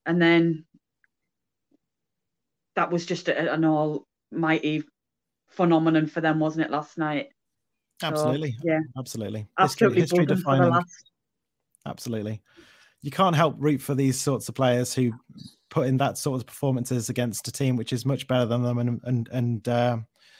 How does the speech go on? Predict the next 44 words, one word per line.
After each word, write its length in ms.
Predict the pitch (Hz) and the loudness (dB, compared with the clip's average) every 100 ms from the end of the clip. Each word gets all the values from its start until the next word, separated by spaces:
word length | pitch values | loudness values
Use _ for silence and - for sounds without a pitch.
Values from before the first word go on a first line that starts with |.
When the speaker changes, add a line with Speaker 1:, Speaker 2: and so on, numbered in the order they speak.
| - | -14
Speaker 2:
exceeding 420 | 127 - 165 143 143 | -8 -2 2 2 2
all 160 | 139 | 4
odds, 240 | 135 135 - | 4 2 0
just 240 | 147 - | -4 0
like 160 | 143 131 | 0 0
Birmingham 300 | 143 135 123 | 2 2 0
City 320 | 147 131 135 | -4 -2 -2
do 240 | 135 131 | 0 0
on 100 | 127 | 0
a 60 | 123 | 0
week-by-week 840 | 127 120 - _ 117 120 127 - | -2 -4 -8 _ -4 -2 -2 -2
basis. 540 | 110 117 - 113 - - - - - - _ _ | -4 -4 -4 -8 -10 -16 -20 -20 -20 -20 _ _
Uh, 220 | 143 147 | -2 0
the 80 | 151 | 2
next 400 | 175 135 - - | 0 0 -8 -8
thing 260 | - 175 139 - | -4 -2 -2 -2
on 120 | 156 | -2
discussion 540 | 143 - 170 - 165 | -2 -2 -2 0 -2
is 320 | 135 147 135 | 2 2 0
the 240 | - 143 147 | 0 2 2
infamous 420 | 151 139 143 135 | 2 0 0 0
letter. 540 | 143 151 131 151 131 104 _ | 0 0 0 -2 -2 -4 _
The 80 | 139 | -8
following 560 | - 170 160 156 151 151 | 2 4 6 4 4 4
m-, 140 | 139 - | 2 0
bit 180 | 156 143 | -2 0
of 60 | |
news 260 | 139 147 139 | 2 2 2
broke, 360 | 147 143 139 | 2 2 2
like, 200 | 147 143 | 0 0
the 80 | 143 | 0
day 180 | 139 147 | 2 4
after 260 | 147 - 147 | 4 2 2
we 100 | 143 | 4
announced 320 | 139 143 135 | 4 2 0
we 80 | 135 | 2
were 60 | |
gonna 140 | 135 135 | 2 2
take 220 | 139 131 | 2 0
a 20 | |
break 260 | 135 135 131 | 2 2 2
from 120 | 135 | -2
the 80 | 123 | 2
podcast, 640 | 135 - 131 127 - - | 2 2 0 0 -4 -10